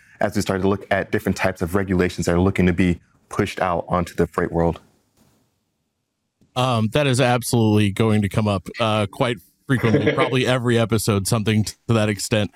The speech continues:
Speaker 2: Uh, and if there isn't a new one that pops up, we're just gonna probably keep harping on the ones that have popped up previously,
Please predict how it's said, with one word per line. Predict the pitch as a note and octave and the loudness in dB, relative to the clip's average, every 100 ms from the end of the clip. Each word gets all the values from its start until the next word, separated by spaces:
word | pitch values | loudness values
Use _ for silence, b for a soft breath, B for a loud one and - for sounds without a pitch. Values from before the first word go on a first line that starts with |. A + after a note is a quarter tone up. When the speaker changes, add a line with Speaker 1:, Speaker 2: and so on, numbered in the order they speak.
| _ _ _ | _ _ _
Speaker 2:
Uh, | A#2 A#2 A#2+ A#2+ | -2 0 0 2
and | C#3 | 0
if | B2+ | 2
there | C#3+ | 0
isn't | C3+ A#2+ | 2 2
a | B2 | 2
new | B2+ | 4
one | B2 A#2 | 4 2
that | G#2 | 0
pops | A#2 G#2+ - | 0 -2 -2
up, | A2 - | -2 0
we're | G#2 G#2+ | 0 0
just | G2+ | 0
gonna | - G#2+ | -2 -2
probably | F#2+ A2 G#2+ A2+ | 0 0 0 -2
keep | - G#2+ | 0 -2
harping | A2+ G#2+ A#2 | -2 0 0
on | G#2+ | 2
the | A2 | 2
ones | B2 A#2+ A#2+ | 2 2 0
that | C#3+ | 0
have | A#2 | -2
popped | - A2 - | -2 -6 -4
up | F#2 | -6
previously, | - A2+ G2+ G#2+ - F#2 G#2 | -2 -2 2 0 0 -2 -4